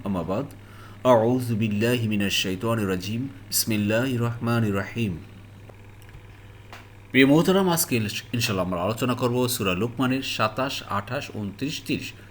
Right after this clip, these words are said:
চারটে আয়াত। সরল অর্থ হলো, "আর জমিনে যত গাছ আছে তা যদি কলম হয়, আর সমুদ্র হয় কালি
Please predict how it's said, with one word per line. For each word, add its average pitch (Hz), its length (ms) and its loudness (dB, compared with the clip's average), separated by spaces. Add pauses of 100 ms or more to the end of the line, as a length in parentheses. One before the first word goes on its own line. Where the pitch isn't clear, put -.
(120)
চারটে 123 300 0
আয়াত। 69 160 -4 (640)
সরল 160 220 6
অর্থ 202 180 0
হলো, 127 340 2 (680)
"আর 147 280 10
জমিনে 214 360 6
যত 190 420 4
গাছ 165 340 4
আছে 104 320 -2 (360)
তা 123 160 8
যদি 113 300 2
কলম 139 400 8
হয়, 87 260 -2 (800)
আর 147 140 8
সমুদ্র 175 580 6
হয় 143 300 0
কালি 107 420 2